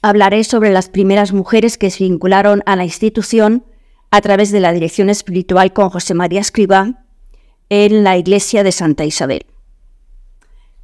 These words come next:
En segundo lugar, hablaré también sobre algunas manifestaciones de crecimiento espiritual del fundador vinculadas al monasterio de las Agustinas Recoletas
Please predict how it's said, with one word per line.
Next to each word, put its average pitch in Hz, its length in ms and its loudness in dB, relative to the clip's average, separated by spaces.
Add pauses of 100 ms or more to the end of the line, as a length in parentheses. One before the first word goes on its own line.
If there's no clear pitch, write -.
(160)
En 202 120 0
segundo 269 380 2
lugar, 269 460 0 (120)
hablaré 214 500 2
también 233 420 0
sobre 220 560 0
algunas 214 460 0
manifestaciones 196 1040 0
de 190 120 -4
crecimiento 185 560 -2
espiritual 185 640 0
del 190 140 -2
fundador 185 720 -2 (480)
vinculadas 196 880 0
al 185 140 0
monasterio 185 600 0
de 175 300 -2
las 165 180 -4
Agustinas 180 460 0
Recoletas 170 720 -4